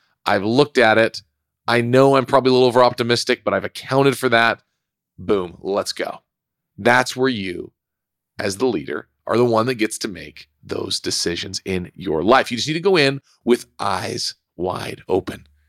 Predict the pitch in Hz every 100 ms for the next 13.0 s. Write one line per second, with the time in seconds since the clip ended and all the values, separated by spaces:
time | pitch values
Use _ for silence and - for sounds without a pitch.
0 | _ _ _ 117 123 120 180 175 98 135
1 | - _ _ 104 107 104 - 101 117 123
2 | 110 113 - 90 92 104 - - _ _
3 | 95 92 101 110 139 - - 160 175 147
4 | 143 135 127 131 110 90 107 _ _ -
5 | 98 98 101 - 98 - 160 127 104 113
6 | 139 139 151 165 110 - - - 139 180
7 | 165 135 113 113 107 123 - _ _ _
8 | 120 127 147 131 139 120 - - _ _
9 | _ _ _ - 131 151 135 - 113 113
10 | 127 127 123 143 - _ _ _ _ -
11 | 120 117 110 - - 131 123 - 113 101
12 | 104 98 117 98 92 127 - 165 185 226